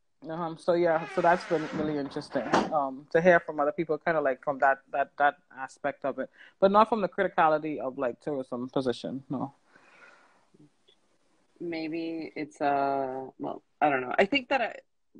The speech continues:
Speaker 2: with the artists that I have engaged with and the, and other I have engaged with in the
Speaker 1: Mm-hmm.
Speaker 2: Bahamas, like, definitely that, you know, that critical aspect is always present because, like,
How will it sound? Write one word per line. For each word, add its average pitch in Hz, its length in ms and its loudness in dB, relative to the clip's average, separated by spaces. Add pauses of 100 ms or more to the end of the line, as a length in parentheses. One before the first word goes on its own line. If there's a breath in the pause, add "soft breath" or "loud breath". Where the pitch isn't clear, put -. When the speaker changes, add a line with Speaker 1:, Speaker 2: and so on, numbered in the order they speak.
(680)
Speaker 2:
with 185 260 -8
the 170 120 -10
artists 170 300 -8
that 180 120 -8
I 170 60 -6
have 160 200 -8
engaged 151 420 -12
with 165 120 -8
and 147 180 -10
the, 139 220 -6 (100)
and 143 200 -12 (640)
other 156 220 0
I - 20 -10
have 143 140 -6
engaged 143 400 -6
with 143 200 -4 (120)
in 151 80 -10 (720)
the 139 80 -4
Speaker 1:
Mm-hmm. 135 200 -2
Speaker 2:
Bahamas, 175 280 2
like, 143 200 -2
definitely 165 540 2
that, 147 240 2 (580)
you 156 120 -8
know, 147 140 -6
that 147 180 -6
critical 160 400 0
aspect 147 380 -2
is 147 120 -18
always 151 260 -12
present 175 540 -10
because, 151 300 -10
like, 127 160 -6